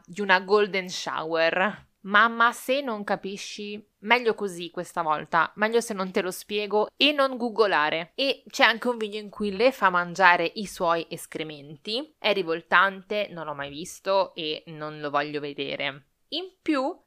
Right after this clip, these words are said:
ce n'è uno che è ancora più disturbante, in cui strozzano delle galline. Era un,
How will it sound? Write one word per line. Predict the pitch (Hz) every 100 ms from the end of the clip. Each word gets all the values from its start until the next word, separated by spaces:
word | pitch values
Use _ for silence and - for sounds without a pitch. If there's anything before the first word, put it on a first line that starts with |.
| _
ce | - 302
n'è | 294
uno | 285 277 285
che | 269
è |
ancora | 208 214 - 269 277
più | 277 233 247 262
disturbante, | 185 190 - 202 185 170 147 165 - 233 262
in | - 254
cui | - 240 240 254 -
strozzano | - - 247 202 - 226 208 220 226 -
delle | 190 190 185 180
galline. | 185 180 160 156 165 165 180 _
Era | - 240 208
un, | 190 185 -